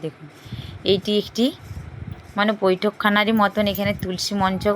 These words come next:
পোতা আছে। তো এখানেও কিন্তু কৃষ্ণ নাম হয় এখানে। আর এখানে অনেকেই বিশ্রাম নিচ্ছে, আমরাও বিশ্রাম নিয়েছিলাম এখানে। আর ওই মন্দিরটার চারিপাশে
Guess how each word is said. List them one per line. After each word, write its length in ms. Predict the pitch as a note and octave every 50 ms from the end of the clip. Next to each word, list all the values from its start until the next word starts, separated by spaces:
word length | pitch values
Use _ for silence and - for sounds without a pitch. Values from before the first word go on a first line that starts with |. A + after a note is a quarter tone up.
| - - - - - - - - - - - - - - - -
পোতা 260 | F#3+ F#3 - G3 F#3+ F#3 F#3
আছে। 180 | F3+ - - C4 - - - - - - - - -
তো 60 | - G#3 G3+ F#3+
এখানেও 340 | F#3 - F#3+ F#3+ G#3 A#3 A#3+ A#3 -
কিন্তু 240 | A3 G3+ F#3 - B3 D4+ - - - - - - - - -
কৃষ্ণ 300 | - G3 F3+ - - G3 G3 G3 G3
নাম 120 | G#3 B3 C4+ C#4 A3 F3
হয় 200 | E3 D#3+ C#3+ C3+ - - - - - - - - - - - - - - - - - - - - - - E3+
এখানে। 280 | D#3+ - D#3+ D3 D3 C#3+ - - - - - - - -
আর 80 | F3+ F#3 F3+ F3+
এখানে 300 | F3+ - F#3 F#3 G3+ A3+ B3 B3+ A#3+ F#3
অনেকেই 340 | F3+ F#3 F#3 F#3 - G#3+ G#3 G3
বিশ্রাম 380 | G3+ F#3 - - - G3 F#3+ F#3+ F#3+ F#3+
নিচ্ছে, 260 | F#3+ - - - A3 G#3+ G3 F3
আমরাও 260 | E3 E3 E3 F3+ F#3+ F#3 F3+
বিশ্রাম 360 | F3 - - - G3 F#3+ F#3 F#3 F#3 F3+
নিয়েছিলাম 440 | F3+ F3+ F3 - - F#3 F#3 F3+ F3 E3+
এখানে। 240 | D3+ E3+ F3 F#3 G#3+ - - - - - - - - - - -
আর 80 | F3 F3+ F#3
ওই 60 | F#3+ F#3+ F#3+ F#3
মন্দিরটার 520 | F#3 F#3+ F#3 F#3 G3 - - - G#3 G3+ - -
চারিপাশে 640 | F#3+ F3 F3+ F#3+ G#3 - G#3 G3+ F#3+ - - G3+